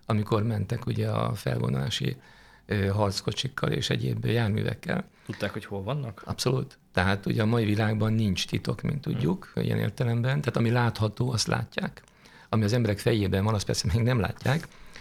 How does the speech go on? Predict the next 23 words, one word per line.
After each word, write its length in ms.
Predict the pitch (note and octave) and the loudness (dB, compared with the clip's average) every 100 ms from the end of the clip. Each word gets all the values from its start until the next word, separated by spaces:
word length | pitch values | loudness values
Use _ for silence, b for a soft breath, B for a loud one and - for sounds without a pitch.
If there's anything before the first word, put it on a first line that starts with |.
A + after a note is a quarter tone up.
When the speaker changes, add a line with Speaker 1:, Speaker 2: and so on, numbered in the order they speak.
| B | B
Speaker 1:
de 120 | A#2 | 0
minden 400 | A2 E3 C3 F#2+ | 2 4 4 4
mást 300 | F#2+ G2 G2 | 2 2 0
Speaker 2:
Szerencsére. 220 | - G#2+ B2+ | -2 -4 0
Speaker 1:
látnak. 540 | F#2 - - - G2 - B B B B - | 0 2 0 0 -2 -8 B B B B -4
Tehát 160 | - | 2
ebből 200 | D3+ C3+ | 4 2
következik 520 | A2 A#2+ A2 A2+ G#2 A2 | 2 2 2 0 0 2
az, 200 | A#2+ - | 0 2
hogy, 300 | A#2 A2 A2 | 0 2 2
ö, 220 | G#2+ G#2 G#3 - - _ _ _ - - - | 4 2 0 -4 -16 _ _ _ -16 -14 -8
hogy 180 | - A2+ | -2 0
a, 240 | A2 G#2 - | 2 2 2
az 200 | A#3+ G#2+ | 2 2
ukrán, 460 | C#3+ - A#2+ G#2+ G2 | 0 2 2 4 4
ö, 120 | F#2+ - B B B | 2 0 B B B
és, 140 | - - | -4 -2
és 160 | - | 0
nem 160 | C#3 C3+ | 2 4
véletlenül 400 | C3+ B2+ - G#2+ | 4 2 2 2
mondogatjuk 640 | G#2+ A2 G2+ G2+ - - | 4 2 2 0 0 0
elég 240 | A2+ G#2+ G2+ | 2 2 2
régóta, 600 | G#2+ G#2 G2 - A2+ | 2 2 -2 -2 0